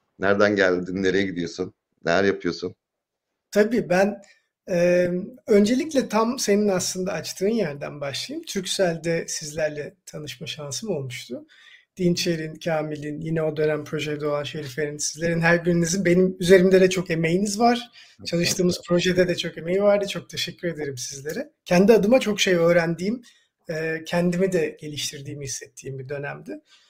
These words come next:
Speaker 2: E, Turkcell'de çalışıyordum. Turkcell'de çevik dönüşüm başlayınca sizlerle, e, ben de açıkçası etkilenmiştim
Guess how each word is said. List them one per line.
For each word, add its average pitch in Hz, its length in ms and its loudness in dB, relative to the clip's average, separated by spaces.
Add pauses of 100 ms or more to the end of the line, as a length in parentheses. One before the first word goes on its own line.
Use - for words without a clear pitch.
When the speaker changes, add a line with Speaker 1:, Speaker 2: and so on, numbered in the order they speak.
(400)
Speaker 2:
E, 170 40 -6 (880)
Turkcell'de 240 460 6
çalışıyordum. 170 540 -2
Turkcell'de 202 460 2
çevik 208 300 2
dönüşüm 208 600 4 (340)
başlayınca 190 960 2
sizlerle, 160 880 -2
e, 160 360 -8
ben 185 340 6
de 247 280 0 (720)
açıkçası 202 480 -2
etkilenmiştim 196 880 2